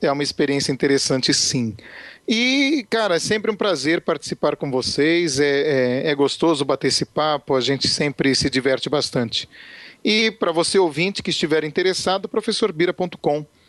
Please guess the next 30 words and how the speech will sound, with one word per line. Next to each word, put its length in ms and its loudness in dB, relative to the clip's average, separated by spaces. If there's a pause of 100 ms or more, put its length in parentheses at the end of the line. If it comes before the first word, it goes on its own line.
(380)
Além 380 0
dos 180 0
artigos 560 0
que 120 -4
tem 180 0
no 100 0
próprio 340 -2
site, 540 -4
o 140 0
podcast 760 -2
que 120 -4
aparece 460 0
de 100 -4
vez 280 0
em 120 0
quando 500 -2 (540)
sobre 440 0
diversos 560 0
temas 320 0
da 100 2
ciência, 540 0
em 100 0
especial 500 0
astronomia 800 0 (140)
<laughs> 140 -20
e, 400 2 (580)
em 180 2
especial 500 2
também, 480 0 (460)
é, 800 2